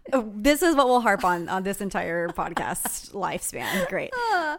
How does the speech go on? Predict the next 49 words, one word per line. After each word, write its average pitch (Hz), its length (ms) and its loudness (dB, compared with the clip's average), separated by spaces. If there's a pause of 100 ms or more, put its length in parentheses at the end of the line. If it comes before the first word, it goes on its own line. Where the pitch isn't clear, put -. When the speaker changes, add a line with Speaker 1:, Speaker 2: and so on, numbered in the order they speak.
Speaker 1:
It 262 100 8
better 294 160 4
not 359 120 4
be 349 80 2
coconut 285 380 0
oil, 277 340 2
and 233 280 0
I 226 160 -2
hope 233 180 -4
she - 160 -8
uses 202 240 -8
a 185 60 -8
creme. 175 420 -10
Speaker 2:
Yeah, 180 280 -2 (100)
me 233 100 -10
too. 262 300 -16 (340)
I'm 208 80 -6
sure 262 180 -2
she, - 160 -10
I'm 220 140 0
sure 294 160 -6
she 302 160 -4
has 285 260 -2 (280)
three 214 200 -4
large 170 360 0
vats - 480 -8 (800)
in 190 140 -2
her 202 100 -2
bathroom. 139 480 -8 (340)
Which, 294 260 4 (120)
by 269 120 8
the 277 60 2
way, 277 140 4
she 285 120 -6
also 294 580 2 (300)
shared, 277 400 2
and 208 140 0
I 196 80 6
don't 220 160 0
know, 220 300 0
I 208 100 6
didn't 254 160 2
know 160 160 0
this, 156 240 -2
but 170 320 0
she - 580 -8
bought 202 520 2
this 208 220 -4
house 190 520 -2